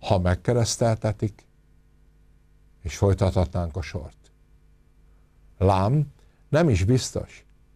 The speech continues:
hogy egy a tizenkettő közül. Mai világunkban néha tíz,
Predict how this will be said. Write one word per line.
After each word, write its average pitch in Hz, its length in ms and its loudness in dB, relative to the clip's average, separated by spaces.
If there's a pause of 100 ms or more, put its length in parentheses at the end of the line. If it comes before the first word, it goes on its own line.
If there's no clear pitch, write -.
(460)
hogy 117 260 -2
egy 110 280 2
a 92 60 2
tizenkettő 92 800 -2
közül. 98 500 -10 (680)
Mai 143 280 4
világunkban 107 840 2 (420)
néha 98 420 2
tíz, 165 520 0